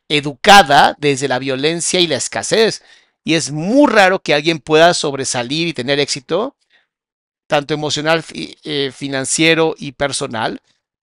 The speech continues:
con esos tipos de, de desventajas, vamos a llamarlo así.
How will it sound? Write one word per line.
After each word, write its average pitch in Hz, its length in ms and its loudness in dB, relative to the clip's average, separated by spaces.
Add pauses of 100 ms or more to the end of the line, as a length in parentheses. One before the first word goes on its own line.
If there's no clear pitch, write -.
(300)
con 143 220 -4
esos 151 320 -4
tipos 143 360 -6
de, 131 340 -6 (300)
de 131 180 -4
desventajas, 117 640 -6
vamos 117 220 -10
a 120 40 -8
llamarlo 117 240 -8
así. 110 220 -14